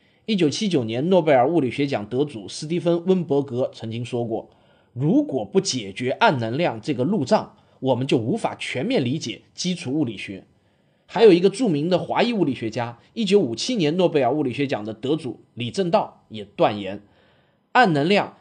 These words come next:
将是二十一世纪物理学面临的最大挑战。暗能量的发现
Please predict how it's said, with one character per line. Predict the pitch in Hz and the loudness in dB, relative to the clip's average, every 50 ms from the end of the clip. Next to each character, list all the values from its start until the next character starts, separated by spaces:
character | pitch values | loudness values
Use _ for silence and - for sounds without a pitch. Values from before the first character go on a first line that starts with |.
| _ _ | _ _
将 | _ - 208 202 214 | _ 2 4 4 4
是 | 208 - - | 0 -2 -4
二 | 202 - 277 269 208 | -2 2 4 4 4
十 | - 185 196 | 4 2 -2
一 | 214 226 | -2 -2
世 | 233 208 - 208 190 | -4 -4 -4 -4 -4
纪 | 156 165 175 | -4 -2 -4
物 | 190 214 233 220 | -2 -2 0 0
理 | 151 135 | 0 0
学 | 127 - - 156 170 | -2 0 2 2 2
面 | 220 247 247 226 185 156 147 | 2 2 2 2 2 2 2
临 | 147 160 202 214 | 0 0 2 2
的 | 196 151 | 2 2
最 | 123 - - 330 349 226 160 147 | 2 0 -2 -2 0 0 0 2
大 | 170 196 139 107 | 2 0 0 -2
挑 | - - 101 85 | -6 -10 -12 -8
战。 | 101 131 143 110 - - _ _ _ _ _ _ _ _ _ _ _ _ _ _ _ _ _ _ _ _ _ | -4 -4 -4 -4 -6 -14 _ _ _ _ _ _ _ _ _ _ _ _ _ _ _ _ _ _ _ _ _
暗 | 240 254 214 143 | 2 4 4 4
能 | 123 120 123 | 2 0 0
量 | 151 175 160 139 | 0 0 0 0
的 | 135 | -2
发 | 127 - 156 139 135 | -2 0 -2 -2 0
现 | - - 135 110 - - | 0 -2 -2 -2 -2 -10